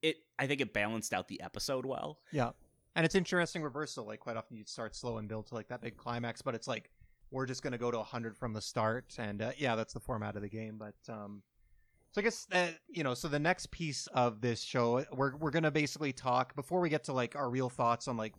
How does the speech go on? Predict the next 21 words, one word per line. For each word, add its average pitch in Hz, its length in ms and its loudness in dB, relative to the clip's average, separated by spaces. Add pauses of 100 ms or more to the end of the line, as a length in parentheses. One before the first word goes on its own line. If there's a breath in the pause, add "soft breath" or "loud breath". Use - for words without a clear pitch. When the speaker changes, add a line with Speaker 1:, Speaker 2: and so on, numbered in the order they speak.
Speaker 2:
show-specific 135 840 -2
stuff, 113 360 0 (580 soft breath)
um, 113 360 2
we're 151 80 -2
gonna 156 140 2
kinda 151 180 2
break 135 260 2
down, 127 460 2 (120)
i-, 151 160 -6
'cause 160 120 -2
it 190 100 6
is 165 140 2
an 156 80 2
adaptation, 120 680 0
and 117 440 0
most 139 340 2
of - 40 -6
you 135 100 0
listening 123 360 -4
to 123 100 -10
this, 113 380 -2